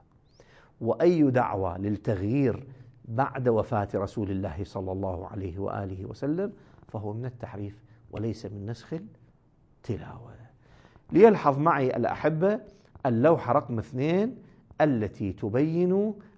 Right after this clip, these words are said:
الآيات الكريمة التي يستظهر منها إمكان نسخ التلاوة. هناك آيتان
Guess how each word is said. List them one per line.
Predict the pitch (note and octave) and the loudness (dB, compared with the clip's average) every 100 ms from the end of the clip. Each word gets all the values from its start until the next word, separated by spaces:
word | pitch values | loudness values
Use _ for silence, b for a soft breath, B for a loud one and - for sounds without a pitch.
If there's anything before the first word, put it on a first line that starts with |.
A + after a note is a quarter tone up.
| - | -4
الآيات | A#2 - A2+ G#2+ B2 C3 G2 - - | -2 0 0 2 4 4 0 -6 -10
الكريمة | G2 - G#2+ A2 E3 F#3 G3+ - | -10 -6 -4 -2 -2 -4 -6 -4
التي | D3+ D3 A2 G2 A2+ G2 G2+ | -2 0 -2 -6 -8 -6 -8
يستظهر | F2+ - E3 B2+ G#2+ F#2+ | -10 -4 -2 -2 -4 -6
منها | F#2+ D#3+ D#3+ F3+ G#3+ A3 b b b _ | -6 -6 -4 -6 -6 -8 b b b _
إمكان | D3 C3+ C3 F3+ F3 D#3+ A2 | 0 0 -2 4 6 6 2
نسخ | G2 - - | -4 -8 -14
التلاوة. | F#2+ - A2 G2 F2 G2 G#2 A2 _ - _ _ _ _ _ _ _ _ - b b b b b b b - | -16 -12 -10 -10 -12 -12 -14 -18 _ -20 _ _ _ _ _ _ _ _ -20 b b b b b b b -2
هناك | C#3 F3 G#3+ G3 - | 4 8 8 8 4
آيتان | C#3+ C3 B2 A#2+ A2+ C#3 C#3+ E3+ G3 A#3+ | 4 6 8 6 4 2 4 6 6 2